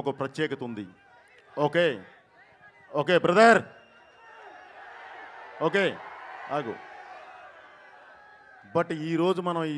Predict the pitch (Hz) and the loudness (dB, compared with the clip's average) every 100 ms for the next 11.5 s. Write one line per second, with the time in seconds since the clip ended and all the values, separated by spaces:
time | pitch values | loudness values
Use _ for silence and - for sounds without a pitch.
0 | 143 151 143 160 - 147 123 - _ _ | -6 -8 -6 -10 -8 -8 -8 -12 _ _
1 | _ - _ - - _ _ - - - | _ -20 _ -20 -20 _ _ -20 -20 -20
2 | - - 139 139 - 151 156 170 143 143 | -20 -14 -8 -6 -4 -4 -4 -6 -4 -4
3 | 135 135 135 135 117 101 _ _ _ _ | -2 -4 -6 -8 -10 -12 _ _ _ _
4 | _ _ _ _ _ _ _ _ _ - | _ _ _ _ _ _ _ _ _ -8
5 | 143 131 123 110 _ _ _ _ _ _ | -4 -2 -4 -6 _ _ _ _ _ _
6 | - 139 147 147 147 135 120 127 127 113 | -12 -6 -4 -4 -4 -6 -6 -6 -6 -8
7 | 113 110 95 - 120 147 160 139 131 120 | -10 -12 -12 -10 -4 -4 -4 -4 -4 -4
8 | 110 113 131 160 _ _ _ _ _ _ | -4 -6 -6 -10 _ _ _ _ _ _
9 | _ _ _ _ _ _ _ _ _ _ | _ _ _ _ _ _ _ _ _ _
10 | - 160 196 - 185 190 170 196 156 156 | 0 2 2 0 2 2 2 -4 0 2
11 | 165 160 160 - | 4 2 -2 -4